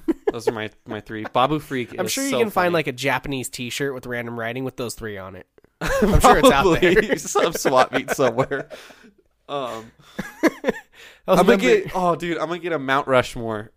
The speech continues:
Speaker 2: I'm gonna get someone to design a Mount Rushmore, and it's gonna be Korg's face, Babu Freak's face,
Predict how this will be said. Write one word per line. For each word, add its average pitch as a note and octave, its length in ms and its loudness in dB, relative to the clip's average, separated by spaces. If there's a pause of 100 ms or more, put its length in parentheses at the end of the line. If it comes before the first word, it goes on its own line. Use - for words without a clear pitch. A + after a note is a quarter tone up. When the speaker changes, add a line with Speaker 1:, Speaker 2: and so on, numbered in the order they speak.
(180)
Speaker 2:
I'm B2+ 100 -10
gonna C3 140 -6
get C3 260 -6
someone C#3 220 -6
to C3 40 -8
design B2 300 -6
a A2+ 40 -8
Mount A2+ 220 -4
Rushmore, A2+ 360 -2
and G#2+ 60 -6
it's G#2 60 -12
gonna A#2 100 -10
be G#2+ 140 -12 (480)
Korg's C3 360 0
face, C3 420 -4
Babu A#2+ 360 -2
Freak's - 340 -8
face, A2 420 -6